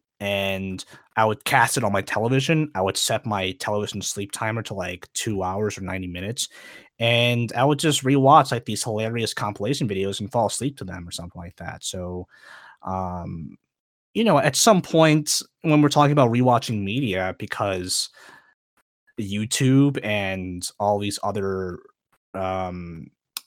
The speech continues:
avenues of con-, of, uh, content are kind of prevailing,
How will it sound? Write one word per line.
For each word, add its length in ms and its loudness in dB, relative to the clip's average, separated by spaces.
avenues 640 -4
of 180 -10
con-, 360 -4
of, 240 -2
uh, 320 -6
content 640 -8
are 360 -6
kind 200 -8
of 140 -10
prevailing, 800 -8